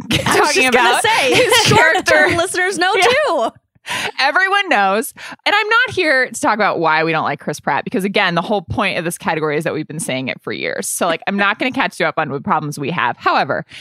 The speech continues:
Speaker 1: Chris Pratt is back in the news because everyone else has caught up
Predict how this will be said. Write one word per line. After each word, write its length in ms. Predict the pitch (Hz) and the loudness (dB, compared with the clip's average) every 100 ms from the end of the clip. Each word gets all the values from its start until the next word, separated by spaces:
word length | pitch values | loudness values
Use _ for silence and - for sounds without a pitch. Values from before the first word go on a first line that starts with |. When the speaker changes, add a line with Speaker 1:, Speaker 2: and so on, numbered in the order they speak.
| - - | -14 -2
Speaker 1:
Chris 180 | 523 | -2
Pratt 260 | - 294 220 | 2 2 2
is 80 | 202 | 0
back 240 | 196 180 | 0 0
in 60 | 185 | -4
the 40 | |
news 180 | 165 160 | -4 -4
because 240 | - 196 - | -4 -6 -2
everyone 380 | 277 320 339 302 | 0 2 2 2
else 340 | 220 202 - - | 2 0 -4 -6
has 180 | 233 - | -6 -6
caught 320 | - 285 220 | -4 0 2
up 260 | 143 - | 0 -2